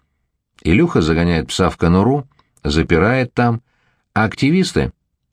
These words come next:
с подсказки Вырина снимают с тачек, телег и подвод колеса, заносят за ворота.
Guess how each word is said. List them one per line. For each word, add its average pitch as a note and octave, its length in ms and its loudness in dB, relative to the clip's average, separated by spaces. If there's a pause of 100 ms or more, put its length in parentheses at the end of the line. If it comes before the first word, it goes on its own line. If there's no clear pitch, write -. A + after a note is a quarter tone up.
(100)
с - 120 -12
подсказки G2+ 580 0
Вырина A2 380 2
снимают G2 440 0
с - 60 -10
тачек, A2+ 400 0
телег F2+ 440 0
и D#2+ 60 2
подвод F2+ 460 0 (300)
колеса, G2 680 0 (360)
заносят D#2+ 500 0
за G2 160 2
ворота. G2+ 500 0